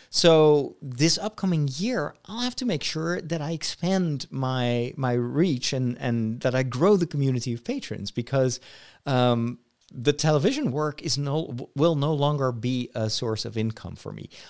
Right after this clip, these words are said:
On the other hand, it also frees me up tremendously, because creating a, a, a television episode every week, especially if you produce everything yourself, like I do, I film, I interview, I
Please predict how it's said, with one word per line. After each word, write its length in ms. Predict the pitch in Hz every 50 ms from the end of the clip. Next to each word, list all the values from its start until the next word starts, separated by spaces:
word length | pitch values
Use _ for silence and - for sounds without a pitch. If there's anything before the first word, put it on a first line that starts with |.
| - - - -
On 100 | 277 302
the 100 | 285 269
other 200 | 220 180 135 113
hand, 380 | 107 104 92 92 95 95 - _
it 160 | - 160 - - -
also 500 | 185 139 208 226 226 - - 190 175 185
frees 540 | 180 - - - 151 143 147 156 147 143 175
me 160 | 175 175 180
up 220 | 185 180 165 -
tremendously, 880 | - - - 147 143 143 156 156 156 160 156 135 117 - - 107 95 95
because 340 | 95 110 - 135 123 123 117 - - - - _ _ _ _ _ _
creating 600 | - - - 175 180 196 240 247 226 214 214 180 - -
a, 200 | 156 143 143 139 - _ - - _
a, 420 | - 135 127 127 127 113 - - -
a 40 | -
television 640 | - - - 160 180 180 156 165 170 160 - 165 147
episode 520 | 131 120 - 139 117 - 123 117 117 117 -
every 360 | 139 151 160 151 147 143 131
week, 240 | 113 101 113 143 160
especially 480 | 156 139 - 180 175 - - 226 202 151
if 180 | 131 - -
you 80 | 151 135
produce 380 | - - 139 123 139 139 131 -
everything 340 | - 123 135 123 - 131
yourself, 460 | 123 101 92 92 - - 127 160 - 131
like 160 | 113 107 110
I 100 | 113 117
do, 180 | 123 127 147
I 120 | 165 98 95
film, 580 | - - - - 143 139 135 139 143 143 123
I 60 | 113 92
interview, 640 | 98 127 139 - 147 117 120 127 127 135 139 131
I 180 | 107 95 92 92